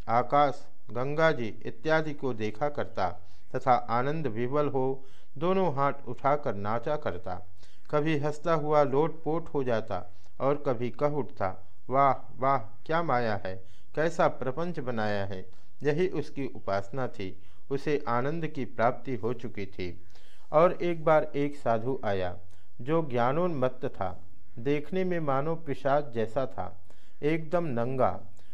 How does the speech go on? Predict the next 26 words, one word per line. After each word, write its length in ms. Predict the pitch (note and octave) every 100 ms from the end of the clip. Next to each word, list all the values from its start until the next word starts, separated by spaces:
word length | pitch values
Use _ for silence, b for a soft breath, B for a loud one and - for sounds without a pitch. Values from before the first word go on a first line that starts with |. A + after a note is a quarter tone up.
| b
उसके 300 | E3 E3+ F#3
शरीर 460 | F#3 D3+ C#3 F3+ F3+
तथा 260 | E3+ E3 C#3+
माथे 380 | A#2 B2 B2+ D#3
पर 240 | G#2+ C3
धूल 320 | G2+ G2+ C#3
जमी 360 | B2+ A2+ B2 D3
हुई 220 | B2 A2
थी, 220 | G2 G2 F#2 - b b b
केश 320 | - E3 F3 E3+
तथा 260 | D3+ D3+ B2
नख 340 | B2 D3+ -
बढ़े 340 | G#2 A2 D#3
हुए 220 | D3+ A2+ G2+
थे। 260 | - F#2 - b b b
शरीर 440 | - D3+ E3+ F#3+ F#3+
पर 120 | E3
मृत 300 | C#3 E3 E3
व्यक्ति 420 | D3 C#3 C#3 D3+
की 200 | C#3 C#3+
गुदड़ी 400 | A#2 A#2 C3+ E3
की 180 | E3 C#3+
तरह 360 | B2+ B2+ A#2 G2+ B B -
एक 240 | C#3 D3+ A#2
गुदड़ी 360 | A2+ A#2+ D3
थी। 340 | - G#2 F#2